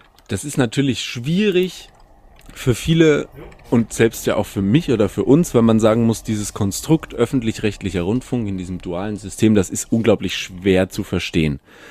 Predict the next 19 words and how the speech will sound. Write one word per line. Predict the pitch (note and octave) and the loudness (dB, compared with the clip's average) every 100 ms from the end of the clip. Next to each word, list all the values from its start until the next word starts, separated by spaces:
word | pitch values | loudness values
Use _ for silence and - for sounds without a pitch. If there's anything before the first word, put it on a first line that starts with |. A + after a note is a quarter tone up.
| - - - - | -20 -20 -20 -6
Ähm, | - F2+ F#2+ - | 0 2 2 2
und | G#2+ G2 G2 - | 2 2 0 -4
wenn | G#2 G2 | -2 2
man | G2 | 2
dann | G#2 A#2+ | 2 2
einfach | G#2+ G2+ G2 - | 0 -4 -6 0
hört, | A2 C3+ C#3+ - _ _ _ _ | 6 6 4 -6 _ _ _ _
dass | G2 F#2 - - - _ - | -6 -6 -6 -16 -20 _ -8
dieses | G2+ F#2 F#2 | -6 -6 -6
gan-, | - G#2 B2 | -4 -2 -2
gesamte | G2+ A#2 D3+ D3 | 0 0 0 -2
Konstrukt | A#2 G#2 - B2+ C3+ - - _ _ _ _ - | -2 -2 0 0 0 -2 -20 _ _ _ _ 0
pro | - A2+ C3 | 2 4 4
Jahr, | A#2+ G2 F#2 C#2 G#2+ C3+ D3 D3 _ _ _ _ | 4 0 -4 -2 -2 -2 -2 -8 _ _ _ _
das | - - | -12 -6
sind | G#2 | -6
die | F#2 | -4
letzten | E2+ - - G#2+ | -6 -6 -10 -10
Zahlen, | - G2 G2+ | -6 -2 -4